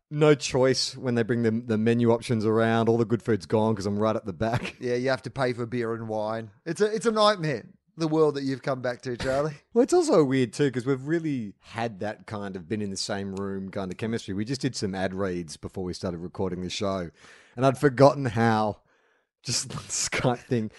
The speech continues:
Speaker 1: I mean, when you're sort of relying on timing and chemistry and all that <laughs> kind of stuff, it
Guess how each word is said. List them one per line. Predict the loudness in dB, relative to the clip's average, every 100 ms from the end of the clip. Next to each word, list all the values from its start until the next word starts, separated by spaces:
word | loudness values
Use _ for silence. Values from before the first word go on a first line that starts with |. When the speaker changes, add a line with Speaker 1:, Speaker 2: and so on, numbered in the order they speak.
| -20 -6
Speaker 1:
I | 2
mean, | 6
when | 6
you're | 4
sort | 2
of | 2
relying | 4 6 6 6
on | 2 0
timing | 0 2 2 2 -2
and | -4
chemistry | -2 2 2 0 -4 -2
and |
all | -2 -2
that | -4
<laughs> | -2 2
kind | 2 2
of | 0
stuff, | 0 -4 0 0 2
it | 2